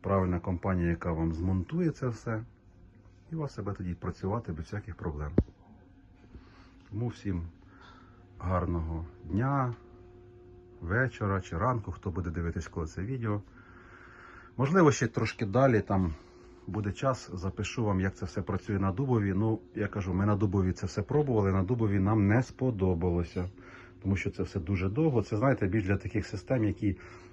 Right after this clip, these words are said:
без теплоакумулятора працюють, там на довге горіння. Але котел повинен горіти на максимальну потужність. Дивіться, от нас щас скільки тут? Нас виставлено, бачите? Щас наведу її.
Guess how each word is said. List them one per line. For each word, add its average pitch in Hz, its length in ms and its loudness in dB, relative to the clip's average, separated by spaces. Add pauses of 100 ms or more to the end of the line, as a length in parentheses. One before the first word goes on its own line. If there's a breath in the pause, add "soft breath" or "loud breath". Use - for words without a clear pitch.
(100)
без 101 280 0
теплоакумулятора 123 1160 2
працюють, 113 840 -2
там 92 300 0
на 90 120 0
довге 92 420 2
горіння. 110 680 0 (440 loud breath)
Але 107 180 2
котел 131 400 0
повинен 95 400 2
горіти 87 380 0
на 92 120 2
максимальну 107 600 2
потужність. 123 580 -4 (520 loud breath)
Дивіться, 95 240 -2
от 90 100 0
нас 110 140 4
щас - 180 -6
скільки - 280 -6
тут? 87 160 -6 (1000 loud breath)
Нас 104 240 -4
виставлено, 95 400 -4
бачите? 110 340 -4 (1160)
Щас - 400 -16
наведу 90 300 -10
її. 95 160 -12